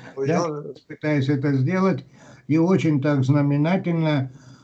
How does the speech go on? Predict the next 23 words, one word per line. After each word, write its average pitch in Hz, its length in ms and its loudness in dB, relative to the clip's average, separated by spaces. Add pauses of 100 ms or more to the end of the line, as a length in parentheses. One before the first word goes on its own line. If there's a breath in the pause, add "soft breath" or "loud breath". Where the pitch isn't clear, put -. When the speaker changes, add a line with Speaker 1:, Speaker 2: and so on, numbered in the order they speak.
(160 loud breath)
Speaker 2:
э, 127 360 4
что 143 240 0
два 147 380 4
совершенно 139 920 4
разных 131 560 2
по 143 60 -4
области 139 600 2
деятельности 127 800 0
человека 143 800 0
сходятся 135 680 0
на 127 180 4
том, 196 280 2
что 151 160 -2
они 143 220 4
могут 147 400 0
друг 135 240 2
друга 131 320 2
слышать 131 420 -2
и 127 60 0
понимать 139 560 2
на 147 140 2
уровне 160 460 0
энергетики. 135 840 0